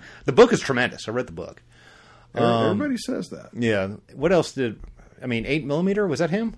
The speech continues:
Speaker 1: No, that was Schumacher.
Speaker 2: That was Schumacher.
Speaker 1: Snake Eyes. That's what it was. That was similar.
Speaker 2: Yes.
Speaker 1: That's not very good. Um, I understand Sisters is good, but I've never seen it. I think De Palma is actually very talented.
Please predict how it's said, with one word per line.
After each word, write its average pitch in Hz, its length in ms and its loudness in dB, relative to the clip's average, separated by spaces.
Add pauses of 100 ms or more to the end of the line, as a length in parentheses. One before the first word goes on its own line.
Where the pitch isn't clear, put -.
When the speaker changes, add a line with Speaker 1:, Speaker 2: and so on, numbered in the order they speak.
(240)
Speaker 1:
No, 123 80 0
that 117 100 4
was 101 80 -2
Schumacher. 101 340 -4
Speaker 2:
That 101 80 -2
was 92 100 -6
Schumacher. 92 600 -10 (640)
Speaker 1:
Snake 147 320 2
Eyes. - 280 -6
That's 131 200 2
what 110 80 -2
it 98 60 -6
was. 90 200 -8
That 107 80 -6
was 98 120 -6
similar. - 420 -12 (340)
Speaker 2:
Yes. - 100 -8
Speaker 1:
That's 135 160 2
not 143 140 2
very 107 160 0
good. 76 260 -14 (1000)
Um, 113 680 2 (1600)
I 143 120 0
understand 190 400 2
Sisters 165 640 0
is 101 100 -4
good, 110 220 -2
but 107 80 0
I've 101 80 -2
never 98 180 -6
seen 90 420 -6
it. 78 220 -16 (1900)
I 202 80 6
think 294 160 4
De 233 60 0
Palma 208 280 4
is 139 80 2
actually 160 320 6
very 120 340 4
talented. 123 880 -4